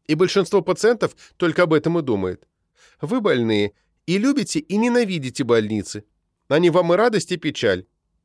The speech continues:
У меня было более чем достаточно возможности убедиться в этом».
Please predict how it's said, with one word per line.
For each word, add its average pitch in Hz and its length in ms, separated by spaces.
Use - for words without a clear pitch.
У - 80
меня 302 240
было 254 220
более 220 280
чем 156 200
достаточно 139 560
возможности 143 640
убедиться 107 500
в 95 60
этом». 85 260